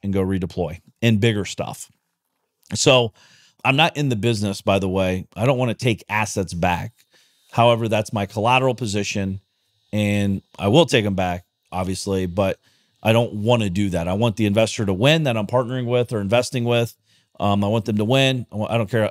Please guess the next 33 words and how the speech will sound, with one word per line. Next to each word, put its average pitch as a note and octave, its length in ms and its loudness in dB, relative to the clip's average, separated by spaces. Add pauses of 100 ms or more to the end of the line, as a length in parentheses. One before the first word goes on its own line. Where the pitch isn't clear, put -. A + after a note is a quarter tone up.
I G2+ 60 -2
want A#2 200 2
them A2 80 0
to A2 40 -2
win G#2+ 160 -2
as F2+ 160 -6
big B2+ 220 2
as B2 80 0
possible, C#3 640 0 (400)
and G#2+ 240 -2
they G#2+ 80 2
pay B2 160 2
me C#3 120 2
back, C#3+ 280 4 (140)
and G#2 420 -6
we, A2 200 0 (200)
we A#2 160 0
pre-process, G#2+ 680 -2
process. - 540 -4 (460)
One C3+ 200 2
thing C3+ 160 2
with A#2+ 160 0
me, D3 360 0 (400)
if G#2+ 180 -2
you G#2+ 80 0
default C3+ 540 2 (420)
and A2 300 -4
you G#2+ 80 -2
don't A#2 180 -2
do B2 120 -2
the A#2 80 -2
right A#2+ 200 2
thing, C3+ 380 0